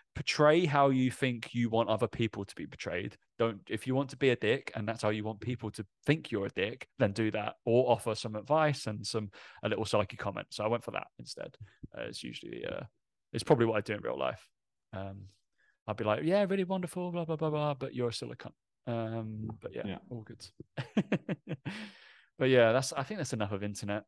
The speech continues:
Speaker 1: for the day. Um, or also just one,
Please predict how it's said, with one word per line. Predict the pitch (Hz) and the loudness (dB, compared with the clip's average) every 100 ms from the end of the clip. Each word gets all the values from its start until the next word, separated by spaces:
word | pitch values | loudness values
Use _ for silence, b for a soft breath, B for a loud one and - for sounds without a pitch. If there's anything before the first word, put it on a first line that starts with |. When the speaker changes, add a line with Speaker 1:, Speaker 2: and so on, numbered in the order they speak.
| _ | _
Speaker 1:
for | - | -12
the | 104 | -10
day. | 101 107 107 107 - _ | -2 0 0 -2 -10 _
Um, | 110 104 104 104 104 104 b b _ | -8 -6 -4 -6 -8 -12 b b _
or | 143 | 6
also | 147 147 135 131 | 6 4 4 2
just | 127 135 - | 2 -4 0
one, | 151 151 151 | 4 4 4